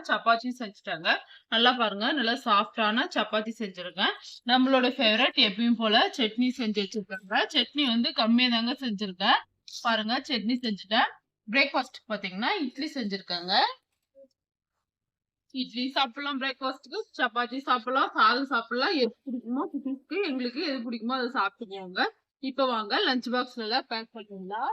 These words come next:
லஞ்ச் பாக்ஸ்ல வந்து பாத்தீங்கன்னா ஒரு ஒரு குட்டீஸ் வந்து பாத்தீங்கன்னா ஒரு ஒரு மாதிரி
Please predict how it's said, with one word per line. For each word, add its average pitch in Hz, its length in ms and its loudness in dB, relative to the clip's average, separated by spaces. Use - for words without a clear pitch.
லஞ்ச் 247 300 -6
பாக்ஸ்ல 262 340 -4
வந்து 247 220 -8
பாத்தீங்கன்னா 202 380 -6
ஒரு 247 140 0
ஒரு 254 160 4
குட்டீஸ் 277 360 -6
வந்து 254 220 -2
பாத்தீங்கன்னா 233 380 -4
ஒரு 226 220 2
ஒரு 226 160 -4
மாதிரி 226 180 0